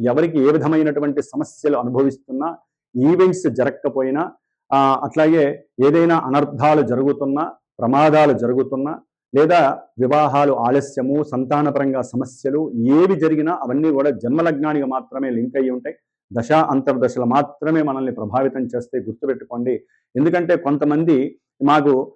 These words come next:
జన్మగోచారంలో చెప్పినవన్నీ జరగట్లేదండి" అంటారు, కొంతమంది "మాకు జరుగుతున్నాయండి" అంటారు. కాబట్టి, కొంతమంది ఇవన్నీ ట్రాష్ అని తీసేస్తారు. ఏది ట్రాష్ ఉండదండి,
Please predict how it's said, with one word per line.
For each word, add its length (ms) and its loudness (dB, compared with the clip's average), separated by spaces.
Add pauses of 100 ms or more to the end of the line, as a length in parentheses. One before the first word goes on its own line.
(140)
జన్మగోచారంలో 880 2
చెప్పినవన్నీ 600 -2
జరగట్లేదండి" 760 -4
అంటారు, 360 -8 (140)
కొంతమంది 560 0 (280)
"మాకు 220 2
జరుగుతున్నాయండి" 840 0
అంటారు. 380 -6 (460)
కాబట్టి, 320 2
కొంతమంది 800 0 (120)
ఇవన్నీ 460 2 (340)
ట్రాష్ 360 2 (140)
అని 120 0
తీసేస్తారు. 720 -6 (320)
ఏది 320 4
ట్రాష్ 500 -2
ఉండదండి, 720 0